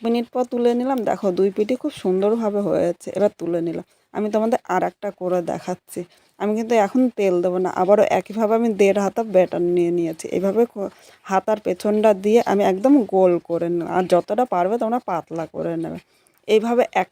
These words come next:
মিনিট, এক মিনিট মানে মোট দুই মিনিট আমি এটা করে নিলাম। দেখো এই সিটটাও কিন্তু তৈরি হয়ে গিয়েছে। একইভাবে আমি বাকি সিটগুলো তৈরি করে নেব। এদিকে একটা বাটির মধ্যে আমি তিন চামচ ময়দা নিয়ে নিলাম। এখানে ময়দার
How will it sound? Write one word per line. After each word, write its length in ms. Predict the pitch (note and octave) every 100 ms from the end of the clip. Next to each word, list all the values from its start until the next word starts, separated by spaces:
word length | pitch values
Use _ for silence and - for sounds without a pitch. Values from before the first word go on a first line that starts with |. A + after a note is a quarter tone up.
| G3+
মিনিট, 200 | G#3+ G#3+ G3
এক 60 | -
মিনিট 200 | G3+ G#3 G#3
মানে 140 | G3 G#3 G3+
মোট 160 | G#3+ G3+ F#3
দুই 160 | F#3+ F#3+
মিনিট 220 | G3+ A#3+ - G3
আমি 120 | F#3+ F3+
এটা 120 | G3+ -
করে 160 | E3 E3+
নিলাম। 220 | E3 E3 E3+
দেখো 160 | E3+ - -
এই 60 | F#3
সিটটাও 360 | - F3+ - G3 G#3+
কিন্তু 160 | A#3 D#4+ F3+
তৈরি 220 | E3+ E3+
হয়ে 200 | F3 D#3+ D#3 E3+
গিয়েছে। 320 | F3 E3+ - _ _ _ -
একইভাবে 520 | F#3 - A3 G#3+ G3 G3
আমি 120 | G3+ F#3+
বাকি 200 | E3+ F#3+ -
সিটগুলো 380 | F3+ G3 G#3 B3 -
তৈরি 220 | E3 D#3+ D#3
করে 160 | D#3+ D#3+
নেব। 140 | D#3 E3+ F3+ _ _ _ _ - - - - -
এদিকে 280 | A#3+ C4+ C#4 B3
একটা 200 | - D4 G#3+
বাটির 360 | G#3+ G#3+ C4 B3+
মধ্যে 260 | C4 C4 C#4+ - - G#3
আমি 220 | A#3+ D#4 G#4+ - - - -
তিন 180 | C4+ C4+ C4
চামচ 320 | C4 B3+ E4 E4+ B3+
ময়দা 360 | A#3 A3 G#3 G3 G3
নিয়ে 220 | G3 F#3+ F#3+
নিলাম। 300 | F#3+ F3+ F3 F#3 - - -
এখানে 260 | G#3 C#4 C#4 B3
ময়দার 300 | A#3 A3+